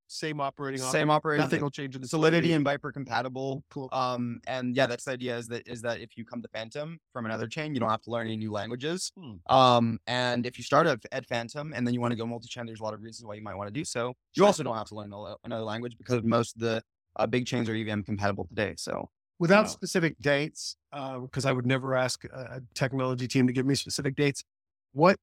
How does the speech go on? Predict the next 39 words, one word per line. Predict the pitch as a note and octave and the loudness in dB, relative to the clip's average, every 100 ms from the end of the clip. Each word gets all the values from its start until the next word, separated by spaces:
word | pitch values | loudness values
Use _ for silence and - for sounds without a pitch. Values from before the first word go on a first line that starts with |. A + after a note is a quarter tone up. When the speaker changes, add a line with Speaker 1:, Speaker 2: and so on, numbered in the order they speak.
| _ _ _ _ _ | _ _ _ _ _
Speaker 1:
do | B2+ D3+ | 0 6
you | |
guys | E3 E3 | 6 8
have | D3 | 4
a | |
general | C3 G#2 D3+ D3 D#3+ D#3 | 4 2 6 8 8 6
timeline | - D#3 D#3 D#3 D#3 | 4 2 4 4 4
of | D3 C3 | 2 0
where | C#3+ C#3 | 0 2
we're | C#3 | 4
going | C3+ C3+ | 2 0
to | |
be | C3 C3+ | -2 -6
with | C#3+ C3+ | -6 2
F | C#3 - | 2 2
V | C#3+ | -2
M | C#3+ | -2
deploy-, | C3+ - C#3+ C#3+ - | -8 -6 -6 -6 -4
deployments | - D3+ C#3+ C#3+ - - - - | -4 2 2 2 -2 -6 -8 -10
that | B2 | -2
you're | A#2+ | 0
talking | A#2 C3 D3 | 6 6 6
about? | C#3 D3+ D#3 _ _ _ _ _ _ _ _ _ _ - | 0 0 -2 _ _ _ _ _ _ _ _ _ _ 4
Speaker 2:
Off | C#3 | 4
the | C#3+ | 4
top | D3 D3+ | 4 6
of | D3 | 8
my | C3+ | 4
head, | G#2+ C3 | 6 4
I | C#3+ | 2
couldn't | C#3+ C#3 | 2 0
tell | B2+ C3 | 2 2
you | B2 | 4
exactly | A#2+ A#2 A2+ G#2+ - C3 A#2+ | 0 0 0 0 2 4 4
what | - - A#2 B2 | 2 -2 2 4
is | B2 A#2+ | 4 -4
planned | - A2+ A#2 | -2 0 0
for | - G#2 | -2 -2
when. | F#2 A#2 E3+ | 0 2 2